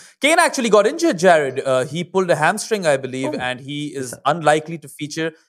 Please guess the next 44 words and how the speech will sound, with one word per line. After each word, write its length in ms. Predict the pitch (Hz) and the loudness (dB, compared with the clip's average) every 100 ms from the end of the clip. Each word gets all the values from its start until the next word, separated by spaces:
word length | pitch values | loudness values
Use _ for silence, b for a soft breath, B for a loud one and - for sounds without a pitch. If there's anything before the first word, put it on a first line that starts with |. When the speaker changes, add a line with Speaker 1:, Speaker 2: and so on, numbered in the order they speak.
| - | -14
Speaker 1:
in 100 | 135 | -6
the 80 | 135 | -4
remainder 480 | 127 123 135 143 | -4 -4 -4 -2
of 120 | 143 127 | -4 -4
this 120 | 131 | -12
T 140 | 143 | -12
twenty 260 | 139 135 139 | -10 -12 -12
series. 320 | - 147 170 _ _ | -10 -8 -10 _ _
He's 140 | 156 | -4
been 140 | 143 147 | 0 2
unlucky 400 | 143 160 165 160 | 4 2 2 -4
with 160 | 143 | 0
those 160 | 143 135 | 0 0
injuries 360 | 139 131 135 | -4 -6 -8
'cause 140 | - 131 | -8 -8
he 80 | 156 | -8
was 100 | 151 | -6
looking 220 | 175 175 | -6 -6
in 120 | 139 | -4
good 200 | 147 151 | -4 0
touch. 240 | 143 120 - b b - | 0 0 -6 b b 4
Uh, 220 | 165 156 | 4 4
sluggish 560 | - - 240 254 247 | 0 2 2 2 -6
fifty-seven 720 | - 226 226 214 - 196 196 196 | 0 -2 -2 -6 -2 0 0 -4
in 60 | |
the 60 | 165 | -6
first 340 | 175 180 175 | -2 -2 -2
game 260 | 180 190 214 - | -8 -10 -12 -6
off 160 | 156 156 | -4 -2
forty-two 340 | 160 160 165 | -4 -4 -8
balls, 260 | 156 156 170 | -2 0 0
but 120 | 156 | -4
in 80 | 151 | -6
the 80 | 135 | -4
second 340 | 151 185 190 | -2 -2 -4
game 180 | 147 143 | -6 -6
where 140 | 135 | -4
he 120 | 131 131 | -4 -2
got 180 | 131 127 | -4 -2
injured, 320 | 165 147 143 | -6 -4 -4
he 80 | 143 | -4
was 160 | 127 | -6
going 220 | 123 139 | -2 -2
at 80 | 131 | -2